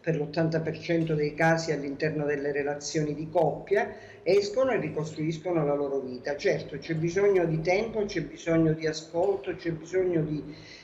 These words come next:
eh, molta forza e determinazione. Assieme, eh, nella relazione tra donne, nei nostri centri, questo è possibile. Quindi il messaggio che io voglio lanciare per davvero è quello di, eh, fe-, fermarsi subito ai primi,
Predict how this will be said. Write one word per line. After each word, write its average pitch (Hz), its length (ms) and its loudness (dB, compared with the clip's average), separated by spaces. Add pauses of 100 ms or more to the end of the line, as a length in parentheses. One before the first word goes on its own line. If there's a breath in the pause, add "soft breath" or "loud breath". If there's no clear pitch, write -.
eh, 139 840 2
molta 202 480 4
forza 202 480 2
e 160 60 0
determinazione. 156 1080 0
Assieme, 202 840 -2
eh, 170 180 4
nella 185 280 4
relazione 196 560 2
tra 175 160 0
donne, 156 440 0
nei 147 140 -6
nostri 165 380 -2
centri, 208 440 0
questo 160 300 0
è 156 60 -2
possibile. 139 760 -8
Quindi 156 220 -4
il 151 60 -2
messaggio 180 540 0
che - 60 -8
io 190 120 4
voglio 160 240 2
lanciare 160 560 2
per 160 260 -6
davvero 165 420 0
è 156 120 -2
quello 170 280 -4
di, 151 200 -4 (400 loud breath)
eh, 156 460 4
fe-, 180 560 2
fermarsi 214 580 2
subito 160 540 -2
ai 156 120 4
primi, 170 640 -2